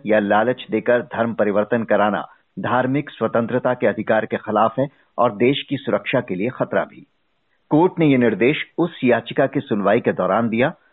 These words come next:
जिसमें धर्मांतरण रोकने के लिए अलग से कानून बनाने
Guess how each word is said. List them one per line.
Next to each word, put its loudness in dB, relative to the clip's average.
जिसमें 2
धर्मांतरण 0
रोकने -2
के -6
लिए 0
अलग 0
से -2
कानून 0
बनाने 0